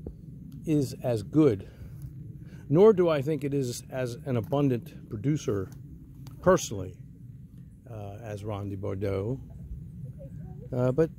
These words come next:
it does pretty well for itself. It's too early, it's only been a couple years to really judge it conclusively. I don't like judging figs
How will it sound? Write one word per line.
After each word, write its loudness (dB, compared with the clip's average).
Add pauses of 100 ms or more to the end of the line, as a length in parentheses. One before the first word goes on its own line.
it 6
does 4
pretty 2
well 6
for 4
itself. 2 (1200)
It's -6 (280)
too 2
early, 8
it's -6
only 6
been 4
a 0
couple -2
years 2
to -2
really 2 (760)
judge 8
it -4
conclusively. 0
I 2
don't 0
like 2
judging -4
figs -6